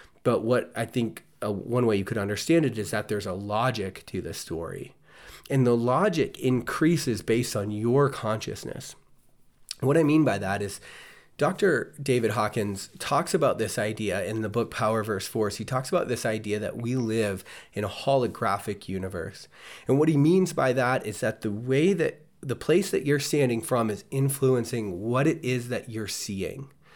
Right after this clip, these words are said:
Now, we all intuitively, I think, know that this is true, right? We know that you have a point of view, and if you move to a different point, your view changes. But that's not exactly what he's saying. What he's saying is, no, the level of consciousness at which you,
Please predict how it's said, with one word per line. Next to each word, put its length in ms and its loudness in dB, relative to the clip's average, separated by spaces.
Now, 300 2
we 180 2
all 200 6
intuitively, 1040 2
I 80 -6
think, 260 0
know 240 4
that 200 0
this 200 -8
is 160 -6
true, 240 -4
right? 220 -2
We 100 0
know 240 4
that 240 0
you 80 0
have 160 2
a 80 0
point 240 0
of 100 -2
view, 320 -4
and 140 -6
if 140 -10
you 60 -4
move 280 2
to 140 -4
a 20 -4
different 320 -6
point, 400 -6
your 160 -6
view 300 -4
changes. 580 -10
But 140 0
that's 240 0
not 140 4
exactly 500 0
what 100 0
he's 160 -4
saying. 180 4
What 100 2
he's 120 -4
saying 300 4
is, 180 2
no, 140 4
the 140 0
level 400 2
of 100 -4
consciousness 800 0
at 160 -2
which 340 0
you, 320 0